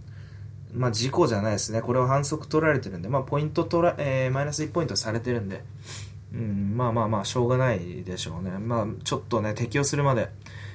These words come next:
僕ら観戦者ですらね、えー、見れ-、見慣れるまで若干時間がかかるか、かかるのかなという印象でした。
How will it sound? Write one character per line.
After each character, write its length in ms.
僕 180
ら 80
観 240
戦 240
者 160
で 80
す 160
ら 80
ね、 240
え 400
ー、 60
見 140
れ-、 220
見 120
慣 160
れ 100
る 120
ま 80
で 100
若 240
干 220
時 120
間 160
が 80
か 140
か 100
る 80
か、 120
か 140
か 100
る 80
の 100
か 80
な 220
と 100
い 280
う 80
印 260
象 160
で 100
し 120
た。 80